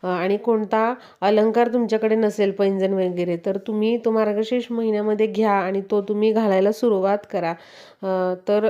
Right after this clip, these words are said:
आपल्याला अशा प्रकारे, अ, कमीत कमी गुरुवारच्या दिवशी तरी महिलांनी साडी किंवा छान असा पंजाबी ड्रेस घालायचा आहे आणि,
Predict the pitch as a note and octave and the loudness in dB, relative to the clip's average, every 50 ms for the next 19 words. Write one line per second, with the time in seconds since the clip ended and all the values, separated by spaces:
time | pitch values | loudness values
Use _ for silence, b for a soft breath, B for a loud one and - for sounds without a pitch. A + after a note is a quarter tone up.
0 | - F#3 G3 G3 G#3+ G#3 G#3 G#3 F#3+ G#3 G#3 - - A3+ - A#3 G#3+ G#3+ - G#3 | -2 -2 -4 -2 -2 -2 0 0 0 -2 -2 -4 -6 -6 -4 -4 -4 -2 -2 -2
1 | G3+ G#3 G#3 A3 A3 - - - G3 G3 F#3+ F#3+ E3 - - _ - - G#3+ A3+ | 0 0 0 0 -2 -2 -4 -4 -4 -2 -2 -2 -4 -6 -8 _ -2 0 2 2
2 | B3+ A#3+ - - B3+ A3 A3+ A3 G3 A#3 A3+ A3 G#3 A3 A3+ A#3 A3+ C4 A#3+ A3+ | 2 0 0 0 0 0 0 0 0 0 2 2 2 2 2 2 2 0 0 0
3 | A#3 G#3+ - A3 G#3+ G#3+ G#3 G#3 G3+ G#3 G#3 G#3+ G#3+ G3+ G3+ G3 G3 F#3+ F#3+ G3 | -2 -2 -4 -6 -4 -2 -2 -2 0 -2 -2 -2 -2 -2 -2 0 0 0 0 0
4 | G3 G3 G3 - A3 G3+ F#3+ F#3 F#3 F#3+ F3+ - G#3 G3+ G#3 G#3 G3+ - - A3 | -2 -4 -2 -2 -2 0 0 0 -2 -4 -4 -4 -2 0 0 -2 -2 -6 -4 -4
5 | G3+ G3+ G3 F#3+ - G#3 G3+ - A3 G#3+ G#3 G3+ G3 G3+ G3+ G3 G#3+ G3 G3 G3 | -2 -2 -2 -4 -4 -6 -4 -4 -2 -2 0 0 0 0 0 0 -2 -2 0 0
6 | G3 G3 F#3+ - B B B B B B B - G3+ G#3 G3 F#3 F#3+ F#3 F#3 F#3 | 0 -2 -2 -6 B B B B B B B -4 -4 -2 0 0 -2 -2 -2 -2
7 | G3+ F#3 F#3 G3 F#3 F#3 - - F#3 F#3+ G3 G#3 A#3 | -2 -2 -2 -2 -2 -4 -4 -4 -4 -4 -2 -2 -4